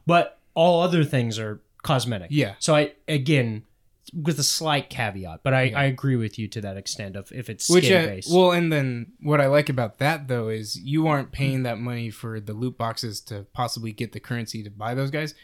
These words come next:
Speaker 2: You are actually just going to buy those guys.
Speaker 1: Yeah, you're paying for the
Speaker 2: Um,
Speaker 1: guy.
Speaker 2: which is, it's a free game, so it's, you know, fi-, I think it's, like, five bucks.
Speaker 1: Yeah, they gotta, they gotta make
Speaker 2: Yeah.
Speaker 1: money somehow.
Speaker 2: Yeah, so it's, to me, that's just D L C.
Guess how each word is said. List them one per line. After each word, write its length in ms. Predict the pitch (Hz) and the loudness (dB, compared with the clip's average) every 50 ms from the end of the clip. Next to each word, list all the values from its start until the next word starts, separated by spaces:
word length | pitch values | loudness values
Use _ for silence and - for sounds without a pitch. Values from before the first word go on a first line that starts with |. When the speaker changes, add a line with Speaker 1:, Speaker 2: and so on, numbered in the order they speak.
| _ _ | _ _
Speaker 2:
You 120 | 170 170 | 2 4
are 60 | 156 | 4
actually 320 | 143 139 131 - - 127 113 | 4 4 2 -2 -4 -6 -6
just 160 | 107 110 - | -6 -8 -8
going 140 | - 117 104 | -8 -8 -10
to 60 | 104 | -10
buy 200 | - 101 104 - | -14 -16 -16 -16
those 180 | - - - | -16 -16 -14
guys. 140 | - - - | -12 -4 -2
Speaker 1:
Yeah, 100 | 160 120 | 0 0
you're 180 | 110 113 107 107 | 0 0 -4 -6
paying 300 | 107 - 120 113 104 104 | -6 -6 -6 -4 -2 0
for 40 | 135 | 2
the 40 | 135 | 2
Speaker 2:
Um, 180 | 135 131 123 120 | 4 4 2 0
Speaker 1:
guy. 200 | 113 110 110 113 - | -2 -2 -4 -4 -2
Speaker 2:
which 200 | 135 135 127 135 | -2 0 0 0
is, 420 | 127 120 113 - - - - - _ _ _ - | -2 -2 -2 -2 -4 -4 -6 -8 _ _ _ -8
it's 180 | 139 131 - | -6 -4 -4
a 40 | 131 | -6
free 240 | - - 151 143 135 | -4 0 0 0 0
game, 500 | 127 127 123 120 120 120 117 110 123 - _ | 0 -2 -2 -2 -4 -6 -8 -8 -10 -14 _
so 280 | - - - 120 113 113 | -10 -6 -6 -4 -4 -6
it's, 380 | 110 104 - - - - - _ _ _ _ _ _ | -6 -6 -6 -6 -6 -6 -8 _ _ _ _ _ _
you 120 | - 131 117 | -6 -4 -4
know, 200 | 104 101 101 - _ _ _ _ _ _ _ _ _ _ _ _ _ _ | -4 -6 -10 -14 _ _ _ _ _ _ _ _ _ _ _ _ _ _
fi-, 140 | - - | -14 -10
I 100 | - 113 | -10 -8
think 140 | 113 135 123 | -6 -6 -6
it's, 80 | 113 - | -6 -8
like, 140 | 104 98 - | -10 -12 -10
five 260 | - 110 107 107 107 | -10 -10 -10 -8 -6
bucks. 400 | 110 113 113 - - - - - _ _ _ _ _ _ _ _ | -6 -8 -6 -6 -8 -8 -8 -10 _ _ _ _ _ _ _ _
Speaker 1:
Yeah, 140 | 151 139 120 | 0 0 2
they 120 | 127 135 | 2 2
gotta, 300 | 139 147 143 139 135 - | 2 2 2 0 -2 -2
they 120 | 143 147 143 | -2 0 2
gotta 160 | 147 143 135 | 2 4 4
make 160 | 123 127 123 | 4 4 2
Speaker 2:
Yeah. 60 | - | 2
Speaker 1:
money 200 | 123 117 113 110 | 0 0 -2 -2
somehow. 320 | 101 - - 113 104 - 139 | -4 -4 -6 -6 -4 -2 0
Speaker 2:
Yeah, 200 | 127 110 104 104 | 0 0 0 -2
so 140 | - - 160 | 0 -2 0
it's, 240 | 147 127 - - - - - - 156 - | 0 -2 -6 -6 -10 -18 -18 -18 -14 -2
to 100 | - 175 | 2 4
me, 200 | 170 160 151 139 | 4 6 4 4
that's 280 | 127 117 123 117 - - | 2 0 -4 -4 -4 -8
just 200 | - 104 - _ | -12 -12 -12 _
D 120 | - 98 | -16 -16
L 80 | 95 101 | -14 -14
C. 280 | - - 107 104 107 - | -12 -12 -12 -12 -14 -16